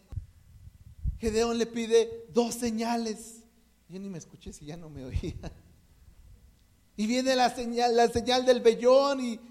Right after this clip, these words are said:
y todo eso, y Dios todavía siendo paciente le dice, "Está bien, míralo, pero adelante, sigue adelante." Entonces, si hay temor en tu corazón, hermano,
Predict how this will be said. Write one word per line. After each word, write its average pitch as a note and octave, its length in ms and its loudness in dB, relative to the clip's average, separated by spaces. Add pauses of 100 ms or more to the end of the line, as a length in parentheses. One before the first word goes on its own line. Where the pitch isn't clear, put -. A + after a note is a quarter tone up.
y A3 120 -8
todo C#4 340 6
eso, C#4 500 6
y A#3 100 -2
Dios B3 380 4 (140)
todavía A#3 540 -2
siendo A#3 340 -6
paciente A#3 440 -8
le A3+ 120 -2
dice, A3+ 560 -4
"Está A3+ 240 -10
bien, A#3 360 -6
míralo, G#3 380 -8 (540)
pero G#3+ 320 -2 (560)
adelante, G#3 720 -2
sigue C#4 300 0
adelante." B3+ 840 2 (380)
Entonces, C4 200 -8
si C#4 100 2
hay D4 180 6
temor D4+ 320 8
en D4 120 -2
tu D4 120 -10
corazón, C#4 480 2
hermano, C#4 440 0